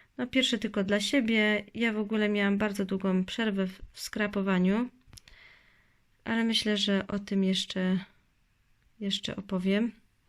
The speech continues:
Dziękuję za obejrzenie filmiku. I zapraszam do subskrypcji, byłoby mi bardzo miło, no bo na początku, wiadomo, każdemu jest się ciężko rozwinąć, także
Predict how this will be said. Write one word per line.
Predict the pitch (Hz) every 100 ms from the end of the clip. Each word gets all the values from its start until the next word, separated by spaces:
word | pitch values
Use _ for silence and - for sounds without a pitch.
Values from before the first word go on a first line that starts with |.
| - - - _ _ _ _ _ _ _ - - _ - - _ _ _ _ _ _ - - _ _ _ _ _ _ _ _ _ _ _ -
Dziękuję | 320 311 277 226
za | 220 214
obejrzenie | 202 196 196 185
filmiku. | 185 190 196 214 - 247 262 254 - _ _ _ _ _ _ _ _ _ _ _ _ _ _ _ _ _ _ _ _ _ _ _ _
I | 285
zapraszam | 294 294 285 277
do | 254
subskrypcji, | 254 254 - - 277 - 208
byłoby | 202 196 196
mi | 196
bardzo | 214 208 208
miło, | 220 220 208
no | 208
bo | 196 196
na | 214
początku, | 214 214 214 202 202
wiadomo, | 196 196 190
każdemu | 196 214 214 214
jest | 208 202
się | 208
ciężko | 208 208 202 202
rozwinąć, | 196 196 196 196 196 196
także | 196 190 190 190 185